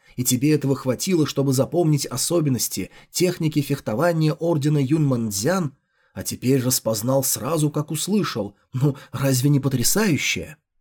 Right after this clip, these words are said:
С такими словами он подвинул свечу поближе к Лань Ванзы,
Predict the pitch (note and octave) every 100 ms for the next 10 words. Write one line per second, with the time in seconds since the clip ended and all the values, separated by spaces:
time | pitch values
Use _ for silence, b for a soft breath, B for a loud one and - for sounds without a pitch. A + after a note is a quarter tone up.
0 | _ _ - - - B3 A3 G3+ D#3 -
1 | A#2 C#3+ F#3+ B2 - - - G3+ F#3+ F3+
2 | E3 D3 G3+ F#3 F3+ D#3 D#3+ - G#3 F#3+
3 | E3+ D3+ G3 F3+ F3+ F3 F3 E3+ D#3 E3
4 | D3+ C#3 B2 E2+